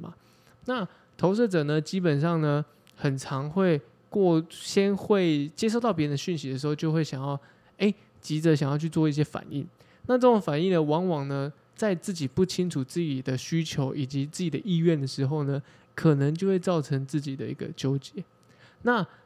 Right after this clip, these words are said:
你的人类图上面又是定义四分人，那四分人的意思就是你的所有能量呢，总共有九个能量，那你总共，你，你自己就有八个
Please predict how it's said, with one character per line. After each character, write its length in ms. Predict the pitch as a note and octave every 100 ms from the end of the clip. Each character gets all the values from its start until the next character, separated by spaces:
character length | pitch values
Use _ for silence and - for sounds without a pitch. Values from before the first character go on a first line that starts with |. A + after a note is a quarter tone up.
| -
你 200 | D#3 D3+
的 240 | D#3+ D#3+ D#3
人 120 | E3+
类 80 | G3+
图 140 | F3
上 160 | F3+ F3+
面 200 | F3 D#3+
又 120 | D3+
是 120 | D#3+
定 240 | D#3+ D#3
义 80 | D3+
四 300 | C#3 - C#3+
分 160 | B2+ A#2 C3+
人， 160 | B2+ F#3 _ -
那 120 | G#3
四 200 | F#3+ G#3+
分 160 | F#3+ G3
人 120 | E3+
的 60 | D3
意 160 | F3
思 140 | D#3+ E3
就 120 | E3
是 120 | D#3+
你 160 | D3+ C3+
的 160 | C3+
所 160 | C3 D#3
有 80 | D#3+
能 240 | C3 B2+
量 280 | D3 C#3+ C3+
呢， 200 | B2 D#3+ _ _ _ -
总 200 | D3+ F3
共 160 | A#3+
有 100 | F3
九 160 | D#3 C3+
个 100 | C3
能 180 | B2+ C3+
量， 180 | C#3+ D#3+ - -
那 140 | G#3
你 280 | F3+ D#3+ E3+ -
总 180 | - C3
共， 320 | C#3+ D#3+ D3 F3+
你， 200 | D#3 F3 E3+ -
你 120 | D#3
自 140 | D3+
己 120 | G3 C#3+
就 140 | D#3+
有 100 | C#3
八 280 | - C#3+
个 120 | C#3+